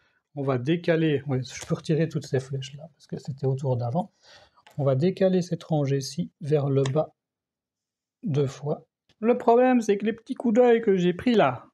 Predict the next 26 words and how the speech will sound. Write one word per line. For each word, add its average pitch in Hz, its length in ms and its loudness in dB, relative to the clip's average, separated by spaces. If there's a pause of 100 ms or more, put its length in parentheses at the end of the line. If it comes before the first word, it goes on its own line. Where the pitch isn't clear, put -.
(120)
ben, 156 120 0
ils 147 40 -2
servent - 380 -6
plus 330 120 -2
beaucoup. 226 440 0
Heureusement, 208 560 2
Franck, 208 340 -2
il 175 80 2
va 170 100 0
encore 170 300 -2
pouvoir 175 320 2
en, 170 340 2
en 160 40 0
faire 170 240 -4
un 175 80 2
maintenant. 165 420 0 (840)
Donc 135 160 -14
c'est 156 160 -6
Franck, 139 360 -4
hein, 127 80 -4
qui 131 160 -10
commence. 143 420 -2
Donc 143 120 -4
sa - 160 -4
première 180 440 2
action, 196 580 0